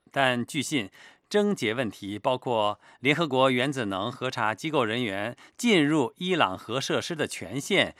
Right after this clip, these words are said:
以及解除对伊朗制裁的速度等。其他问题还包括国际原子能机构的检查人员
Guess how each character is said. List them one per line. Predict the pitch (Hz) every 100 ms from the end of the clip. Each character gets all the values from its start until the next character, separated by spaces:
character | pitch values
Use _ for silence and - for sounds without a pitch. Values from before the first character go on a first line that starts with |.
| -
以 | 143
及 | 127 175
解 | 147 156 139
除 | 180
对 | 180 175 160
伊 | 196
朗 | 170 110
制 | 117 185
裁 | - 113
的 | 131
速 | - 226
度 | 147 113
等。 | 90 - - _ _ _
其 | - 160
他 | 165
问 | 196 147
题 | - 104 113
还 | - 110 113
包 | 123 135
括 | 139 117 107
国 | - 160
际 | 165
原 | 120 127
子 | 139
能 | 98 107
机 | 117 165
构 | 170 139
的 | 110 98
检 | 95 131 92
查 | - 113
人 | 117 135
员 | 104 101